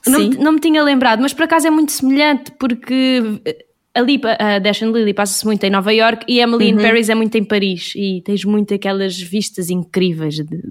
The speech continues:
Speaker 1: da, da cidade. Ahm, e eu acho que é assim do mesmo género. É levezinho, vê-se muito bem. Também vi Emily in Paris num sábado, por incrível que
Speaker 2: Uhum.
Speaker 1: pareça.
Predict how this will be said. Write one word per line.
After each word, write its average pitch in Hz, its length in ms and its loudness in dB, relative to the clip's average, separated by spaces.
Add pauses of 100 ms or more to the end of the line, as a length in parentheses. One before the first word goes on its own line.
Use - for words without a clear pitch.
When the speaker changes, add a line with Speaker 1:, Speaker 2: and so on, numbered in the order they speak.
Speaker 1:
da, 165 260 -8 (140)
da 170 80 -8
cidade. 170 560 0 (680)
Ahm, 190 440 2 (280)
e 214 60 4
eu 226 100 4
acho 277 220 0
que 285 80 2
é - 20 4
assim 269 220 2
do 269 80 4
mesmo 247 260 2
género. 180 340 0
É 339 60 4
levezinho, 262 840 4
vê-se 254 320 0
muito 269 280 2
bem. 240 240 4
Também 233 320 2 (240)
vi 208 260 2
Emily 208 300 2
in 208 100 0
Paris 190 320 0
num 196 120 0
sábado, 190 400 -2 (200)
por 170 100 -8
incrível 170 360 -2
que 180 80 -2
Speaker 2:
Uhum. 196 60 0
Speaker 1:
pareça. 185 440 -2